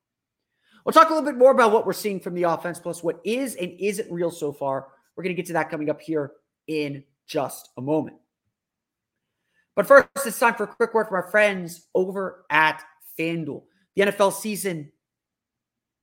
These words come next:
if, uh, if, uh, my, my copy will load here,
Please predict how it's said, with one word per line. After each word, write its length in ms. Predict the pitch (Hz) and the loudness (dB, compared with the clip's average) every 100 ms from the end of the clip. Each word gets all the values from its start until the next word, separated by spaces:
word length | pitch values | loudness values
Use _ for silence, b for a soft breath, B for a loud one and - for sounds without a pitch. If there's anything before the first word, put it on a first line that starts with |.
| _ _ _ _ _ _ 147 | _ _ _ _ _ _ -12
if, 280 | 139 - | -12 -12
uh, 260 | - - - 175 _ | -12 -10 -12 -20 _
if, 240 | 147 143 | -6 -4
uh, 160 | 139 135 | -6 -6
my, 280 | 135 131 127 | -6 -10 -12
my 120 | 151 - | -12 -12
copy 400 | - 160 156 147 | -6 -6 -6 -8
will 160 | 131 | -6
load 200 | 156 208 | -4 -4
here, 240 | 185 214 | -4 -8